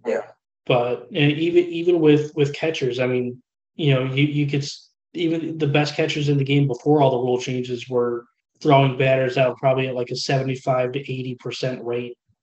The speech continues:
Speaker 2: Um, I think it's way down this year. But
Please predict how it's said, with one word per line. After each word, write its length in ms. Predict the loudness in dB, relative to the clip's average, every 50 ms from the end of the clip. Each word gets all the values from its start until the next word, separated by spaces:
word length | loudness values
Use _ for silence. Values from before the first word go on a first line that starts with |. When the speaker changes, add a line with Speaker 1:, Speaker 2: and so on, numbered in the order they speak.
| -6
Speaker 2:
Um, 260 | -2 -2 -2 -2 -2 -2
I 160 | -2 -2 -2
think 180 | -2 -2 -2
it's 120 | -2 -4 -6
way 280 | -4 -2 0 0 0
down 360 | 2 2 2 0 0 -2 -2 -4
this 240 | -4 -6 -6 -6
year. 340 | -6 -8 -8 -8 -10 -14 -20 _ _ _ _ _
But 500 | 2 2 4 4 2 0 -4 -6 -8 -20